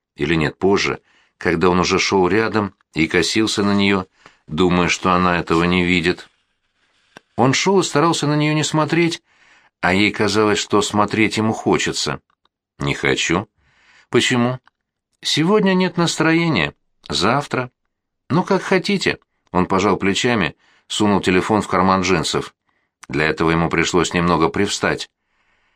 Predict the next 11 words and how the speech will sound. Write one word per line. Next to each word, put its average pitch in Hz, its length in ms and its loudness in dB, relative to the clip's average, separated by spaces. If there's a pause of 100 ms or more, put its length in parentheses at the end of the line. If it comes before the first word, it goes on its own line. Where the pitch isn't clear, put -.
(460)
На 95 220 0
экране 175 340 0
ее 160 140 2
компа 156 500 0 (160)
были 147 420 0
ювелирные 127 600 2
украшения. 82 680 0 (460)
Она 82 240 0
меняла 87 360 0
их 82 120 0
форму, 107 500 0